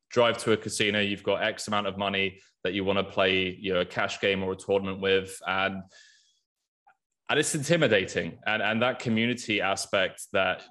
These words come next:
that Unibet have created in both the online streaming platforms, uh, f-, sorry, through the online streaming platforms that you have access to,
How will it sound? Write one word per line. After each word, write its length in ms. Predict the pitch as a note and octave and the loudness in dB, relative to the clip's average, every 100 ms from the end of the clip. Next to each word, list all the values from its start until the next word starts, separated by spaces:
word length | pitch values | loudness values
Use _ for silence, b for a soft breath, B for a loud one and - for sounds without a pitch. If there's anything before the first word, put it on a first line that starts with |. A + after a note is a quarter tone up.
| G2 | -4
that 200 | F#2+ F#2 | -4 -2
Unibet 460 | G2+ G#2 F#2 F#2+ | -2 -2 -2 -4
have 300 | F2+ F#2+ F2+ | -2 -4 -4
created 640 | - F#2+ G2 - F#2 F2+ G#2 | -2 0 0 -2 -4 -4 -4
in 300 | F#2+ F#2+ F2+ F#2+ | -4 -2 -6 2
both 340 | F#2+ F#2 - | 2 2 -4
the 260 | F#2+ F#2+ E2+ | -2 0 0
online 400 | G2 G2 F#2+ F#2 | 0 0 -2 -4
streaming 520 | - A#2 A2+ G#2+ G#2+ | -2 0 2 0 -2
platforms, 840 | A2 G2 - G#2+ G#2 G#2 G2 - - | -2 -2 -4 -2 -2 -4 -8 -12 -2
uh, 340 | F#2 F#2 E2+ D#2 - - | 2 2 2 -4 -16 -20
f-, 200 | G2+ - | -16 -12
sorry, 260 | - A2+ F#2+ | -2 2 2
through 300 | F2+ A#2 A2+ | 2 2 4
the 100 | A2 | 4
online 340 | G#2+ G#2 G2+ | 4 2 0
streaming 380 | G2 - F#2+ F#2 | 0 -2 -2 -2
platforms 420 | G2+ F#2+ G2 G2 F#2 | -4 -4 -4 -8 -6
that 80 | |
you 100 | F#2 | -6
have 180 | F#2+ F#2+ | -4 0
access 460 | G2+ F2 - F#2 - | 0 -2 0 -2 0
to, 260 | G2+ G2 | 0 0